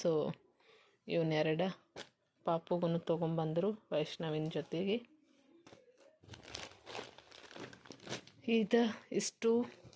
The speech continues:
ವೈಷ್ಣವಿನ ಬರ್ತಡೇಕ ಆಕಿಗೆ ಯಾ-, ಡ್ರೆಸ್ಸ ಎರಡು ಜೋಡ್ ಆಕಿಗೆ ಇದಾವು, ಎರಡು ಜೋಡ ಪಾಪುಗೆ ಇದಾವು. ವಿಡಿಯೋ ಮಾಡಬೇಕಾದ್ರೆ ಯಾವುದೇ ಡಿಸ್ಟರ್ಬೆನ್ಸ್ ಇಲ್ಲ,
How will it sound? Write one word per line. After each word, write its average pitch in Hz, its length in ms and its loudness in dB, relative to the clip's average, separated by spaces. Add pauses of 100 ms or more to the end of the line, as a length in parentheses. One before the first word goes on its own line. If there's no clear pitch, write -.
(140)
ವೈಷ್ಣವಿನ 185 680 4
ಬರ್ತಡೇಕ 170 640 2
ಆಕಿಗೆ 170 720 -2 (240)
ಯಾ-, 175 680 2
ಡ್ರೆಸ್ಸ 175 360 4 (220)
ಎರಡು 165 280 4
ಜೋಡ್ 175 240 4
ಆಕಿಗೆ 190 360 2
ಇದಾವು, 190 340 4 (120)
ಎರಡು 175 240 4
ಜೋಡ 175 260 4 (160)
ಪಾಪುಗೆ 165 420 2
ಇದಾವು. 165 340 0 (2250)
ವಿಡಿಯೋ 202 280 6
ಮಾಡಬೇಕಾದ್ರೆ 180 840 2
ಯಾವುದೇ 170 440 2
ಡಿಸ್ಟರ್ಬೆನ್ಸ್ 175 800 -4
ಇಲ್ಲ, 185 220 2